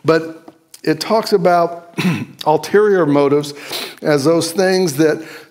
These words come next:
might be manipulative, right? Might be on the side.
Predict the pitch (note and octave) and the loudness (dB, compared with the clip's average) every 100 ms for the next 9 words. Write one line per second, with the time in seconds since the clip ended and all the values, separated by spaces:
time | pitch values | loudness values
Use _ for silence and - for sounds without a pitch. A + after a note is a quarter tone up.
0 | _ _ _ _ _ _ _ - D#3 F#3 | _ _ _ _ _ _ _ -2 0 0
1 | E3+ D#3 E3 D#3+ C#3+ D#3 D#3+ A2+ G2 - | 0 0 0 0 0 0 -2 -4 -6 -6
2 | E2+ - - - - - - _ _ _ | -14 -14 -16 -18 -20 -20 -20 _ _ _
3 | _ _ _ _ - C#3 C#3+ D3 F#3+ E3+ | _ _ _ _ -2 0 2 2 0 2
4 | E3 D#3+ C#3 B2+ - - C3 F#2+ D#2 - | 2 2 2 0 -2 -2 0 0 -4 -8